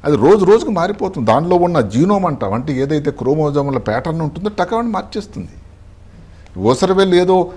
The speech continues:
రెండు రోజులు మారుస్తుంది, ఒక రోజులో మారుస్తుంది కలర్ అని విన్నాం మనం. వైరస్ అయితే ఎంతసేపులో మారుస్తుంది, ఎవరి కంట్రోల్లో లేదు. కాబట్టి ఇప్పుడు దాన్నే తగల ప-, తల పగల కొట్టుకొని ఇప్పుడు ఏంటి డెల్టా ప్లస్సా, డెల్టా వేరియంటా వదిలేసి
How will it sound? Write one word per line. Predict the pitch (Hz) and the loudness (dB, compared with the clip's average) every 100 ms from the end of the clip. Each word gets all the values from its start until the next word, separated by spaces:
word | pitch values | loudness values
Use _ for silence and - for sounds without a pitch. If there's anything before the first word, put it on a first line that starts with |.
| - | -8
రెండు | - 143 | -4 0
రోజులు | 165 170 175 | 2 2 4
మారుస్తుంది, | 165 165 165 - 165 | 2 2 0 -4 -4
ఒక | 160 165 | -2 0
రోజులో | 170 170 | 2 2
మారుస్తుంది | 160 160 156 - 156 | 2 0 0 -4 -6
కలర్ | 156 147 147 | -2 0 0
అని | 151 | 0
విన్నాం | 143 127 131 139 131 | -2 -4 -4 -2 -2
మనం. | 95 82 - - - - - - | -4 -8 -14 -20 -20 -20 -20 -12
వైరస్ | 78 95 151 185 | -2 2 4 4
అయితే | 196 190 | 2 0
ఎంతసేపులో | 202 127 110 185 117 156 202 | 0 -2 -2 -2 0 0 2
మారుస్తుంది, | 185 190 196 202 196 160 | 2 0 -2 -6 -4 0
ఎవరి | 101 165 | 0 0
కంట్రోల్లో | 202 143 247 254 247 | -2 -2 -4 -6 -8
లేదు. | - - - - - - - - - - - - - | -12 -14 -20 -20 -20 -20 -20 -20 -20 -20 -20 -16 -4
కాబట్టి | 175 233 226 | -2 0 0
ఇప్పుడు | 220 170 | -2 2
దాన్నే | 120 139 202 220 | 2 4 4 4
తగల | 196 180 190 | 4 4 2
ప-, | 165 147 - | 2 0 2
తల | 151 | 0
పగల | 170 170 180 | 2 2 2
కొట్టుకొని | 175 175 - 170 | 2 0 -2 -4
ఇప్పుడు | 160 147 | -2 -4
ఏంటి | 131 131 175 165 170 | -2 0 0 -2 -4
డెల్టా | 147 127 160 160 | -2 -4 -2 -2
ప్లస్సా, | 151 147 160 | -2 -4 -2
డెల్టా | 160 135 135 147 143 139 - - 101 | -4 -2 -4 -2 0 -2 -6 -16 0
వేరియంటా | 117 143 143 143 135 | 2 4 2 0 0
వదిలేసి | 101 87 95 104 123 196 | 0 0 0 -2 -4 -6